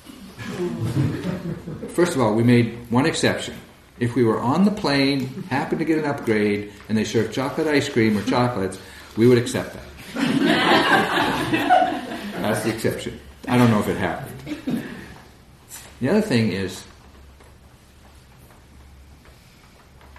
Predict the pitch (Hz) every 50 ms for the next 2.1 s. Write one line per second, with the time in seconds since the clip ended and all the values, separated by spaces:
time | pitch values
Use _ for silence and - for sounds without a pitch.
0 | - - - - - - - - - - - - - - - - - 156 165 160
1 | 151 147 139 127 120 131 131 139 123 120 120 120 - 120 104 92 117 110 98 -
2 | - -